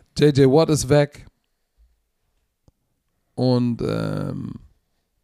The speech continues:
ja, ich glaub, dass die, dass die forty-niners werden richtig einen Push machen, den Ball zu laufen mit Elijah Mitchell, ähm,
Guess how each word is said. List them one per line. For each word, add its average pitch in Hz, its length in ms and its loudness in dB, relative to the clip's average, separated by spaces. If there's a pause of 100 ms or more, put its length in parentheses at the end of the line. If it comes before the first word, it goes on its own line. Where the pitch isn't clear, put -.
(680)
ja, 196 220 -6
ich 120 120 -4
glaub, 151 240 -2
dass 147 180 0
die, 135 260 -2
dass 139 180 -2
die 123 100 -6
forty-niners 151 760 2 (340)
werden 143 360 2
richtig 160 540 -2
einen 151 160 0
Push 165 320 2
machen, 127 280 0
den 120 340 -2
Ball 156 300 2
zu - 160 0
laufen 160 540 0 (580)
mit 160 160 2
Elijah 143 460 2
Mitchell, 165 560 2 (1200)
ähm, 135 1400 -4